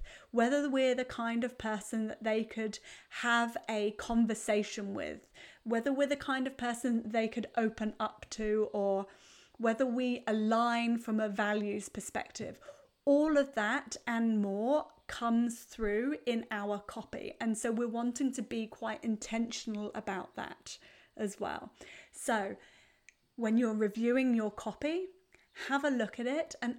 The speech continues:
ask yourself honestly whether you are letting your personality shine through in the words that you're using, or whether you are holding back a little bit. Because we want to attract people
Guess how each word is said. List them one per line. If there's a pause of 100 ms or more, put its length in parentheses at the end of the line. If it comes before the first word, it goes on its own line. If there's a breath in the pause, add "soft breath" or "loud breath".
(100)
ask
yourself (100)
honestly
whether
you
are
letting
your
personality
shine
through
in
the
words
that
you're
using, (500 loud breath)
or
whether
you
are
holding
back
a
little
bit. (300)
Because
we
want
to
attract
people